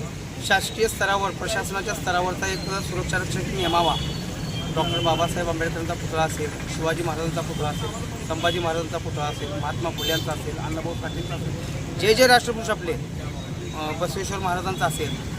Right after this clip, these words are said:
रा-, आणि हे चार पाच पुतळे असतील, माझी हात जोडून प्रशासनाला विनंती आहे, माझी हात जोडून विनंती की आपण ह्या पुतळ्याचं पावित्र्य राखलं पाहिजे, यांची सुरक्षा झाली पाहिजे. नाहीतर पंजाब, अ, मधील जे अमृतसरला घडलेलं आहे त्या भांडवळाने केलं आहे,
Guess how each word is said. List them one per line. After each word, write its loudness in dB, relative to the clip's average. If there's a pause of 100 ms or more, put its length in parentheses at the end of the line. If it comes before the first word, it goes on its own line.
(400)
रा-, 0
आणि 2
हे 6
चार 6
पाच -2
पुतळे -2
असतील, -4 (220)
माझी 0
हात 4
जोडून -4
प्रशासनाला -4
विनंती -2
आहे, -2 (880)
माझी 2
हात 4
जोडून -4
विनंती -2
की -2
आपण 4
ह्या 0
पुतळ्याचं 0 (400)
पावित्र्य 4
राखलं 2
पाहिजे, 0 (180)
यांची 0
सुरक्षा -2
झाली 0
पाहिजे. 2 (360)
नाहीतर 2
पंजाब, 4
अ, 2
मधील 2
जे 0
अमृतसरला 2
घडलेलं 0
आहे 0
त्या -2
भांडवळाने 2
केलं -2
आहे, 0